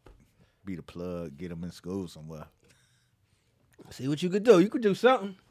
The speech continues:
Speaker 1: Yeah.
Speaker 2: Uh, I'm gonna
Speaker 1: Wait.
Speaker 2: be at the stand. T-, well, go ahead. What you about to say?
Speaker 1: Where you gonna be?
Speaker 2: Oh, shit.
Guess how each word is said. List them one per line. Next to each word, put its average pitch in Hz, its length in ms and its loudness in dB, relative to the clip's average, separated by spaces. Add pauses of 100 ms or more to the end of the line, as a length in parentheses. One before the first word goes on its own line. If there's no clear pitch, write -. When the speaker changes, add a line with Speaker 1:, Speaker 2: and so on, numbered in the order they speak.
Speaker 1:
Yeah. 82 400 -14 (840)
Speaker 2:
Uh, 170 560 10
I'm 165 60 -2
gonna 214 100 6
Speaker 1:
Wait. - 80 8
Speaker 2:
be 196 120 12
at 180 80 2
the 175 60 -4
stand. 202 460 0
T-, 180 100 -8
well, 185 160 6
go 220 60 4
ahead. 175 240 8
What 180 80 6
you 202 80 6
about 190 160 4
to - 60 -12
say? 123 280 -4
Speaker 1:
Where 147 180 -4
you 277 220 -2
gonna 214 160 -8
be? - 260 -20
Speaker 2:
Oh, 139 180 -10
shit. 101 340 -14